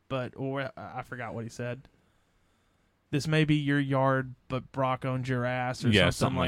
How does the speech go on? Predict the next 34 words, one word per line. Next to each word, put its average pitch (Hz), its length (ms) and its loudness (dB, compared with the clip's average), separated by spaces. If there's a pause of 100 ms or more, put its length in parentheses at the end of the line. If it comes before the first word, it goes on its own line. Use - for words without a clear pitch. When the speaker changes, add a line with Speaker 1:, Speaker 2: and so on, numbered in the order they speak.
(100)
Speaker 2:
like - 60 2
that, 127 160 2
Speaker 1:
that. 85 200 2
Speaker 2:
yeah. 131 80 -6
Speaker 1:
Yeah. 117 180 -6 (920)
And 123 80 0
Speaker 2:
But, 120 60 12
Speaker 1:
they 120 60 12
Speaker 2:
I - 40 12
Speaker 1:
just 113 120 12
Speaker 2:
mean, 117 80 12
he 135 100 12
was, 123 320 8 (280)
it 131 80 10
was 131 140 12
one 120 140 10
of 113 80 12
those, 104 240 10
like, 95 280 4
real 110 260 8
passionate, 101 800 4 (120)
you 117 140 4
know, 95 340 4 (420)
he 123 140 6
was 98 220 4
yelling 104 480 6
the 101 120 6
whole 104 220 2
time 101 420 2
almost. 98 800 0
And, 87 580 2 (840)
I 104 60 4
mean, 98 180 4
he, 107 320 4